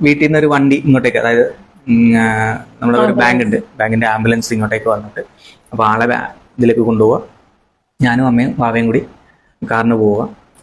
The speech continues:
Speaker 1: എന്നൊക്കെയുള്ള പ്ലാനിങ് ആയിരുന്നു. പക്ഷെ അതിന്റെ ഒന്നും ഏതായാലും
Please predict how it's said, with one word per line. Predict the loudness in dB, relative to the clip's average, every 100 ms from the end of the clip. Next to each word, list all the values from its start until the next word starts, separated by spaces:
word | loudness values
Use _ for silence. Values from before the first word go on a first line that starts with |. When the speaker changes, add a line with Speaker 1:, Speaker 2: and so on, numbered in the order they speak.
| _ 0
Speaker 1:
എന്നൊക്കെയുള്ള | 0 2 0 -2
പ്ലാനിങ് | 0 0 2 2
ആയിരുന്നു. | 0 -2 -8 -14 _ _ _ _ _ _ _
പക്ഷെ | _ _ -4 -4 -2 -2
അതിന്റെ | 0 2
ഒന്നും | 2 0 -2
ഏതായാലും | 0 0 -2